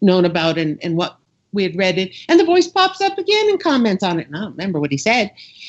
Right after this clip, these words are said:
And my head whips around again, and I look out the picture window at the same spot in the Sandia Mountain.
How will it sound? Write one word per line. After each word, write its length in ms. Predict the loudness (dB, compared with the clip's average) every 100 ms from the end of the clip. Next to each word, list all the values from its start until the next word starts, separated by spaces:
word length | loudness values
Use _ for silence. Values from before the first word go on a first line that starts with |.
| -18 -2
And 180 | 6 6
my 120 | 6
head 240 | 2 -4 -4
whips 280 | -6 -6
around 260 | -6 -4 -2
again, 340 | -2 -2 -4
and 140 | -4 -4
I 80 | -4
look 200 | -6 -8
out 180 | -12
the 60 | -10
picture 300 | -10 -8 -4
window 280 | -2 0 -2
at 60 | -2
the 80 | -8
same 360 | -8 -6 -4
spot 360 | -6 -4 -4 -2
in 40 | -4
the 60 |
Sandia 420 | -2 -2 0 0
Mountain. 380 | 0 0 -2 -6